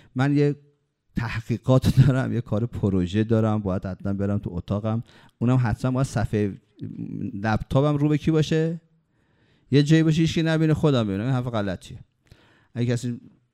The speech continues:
می‌خواد کاری بکنه، باید یه جوری باشه، بعد به خصوص بچه‌ها، جوونا، باید حتماً صفحهٔ کامپیوتر کجا باشه؟ یه جوری باشه همه بتونن ببینن که این الان داره بازی می‌کنه، داره چیکار می‌کنه.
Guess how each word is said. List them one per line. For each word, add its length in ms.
می‌خواد 320
کاری 260
بکنه، 520
باید 180
یه 120
جوری 180
باشه، 280
بعد 280
به 80
خصوص 260
بچه‌ها، 460
جوونا، 440
باید 200
حتماً 440
صفحهٔ 360
کامپیوتر 480
کجا 260
باشه؟ 400
یه 220
جوری 100
باشه 160
همه 160
بتونن 260
ببینن 240
که 120
این 120
الان 180
داره 120
بازی 320
می‌کنه، 400
داره 200
چیکار 280
می‌کنه. 440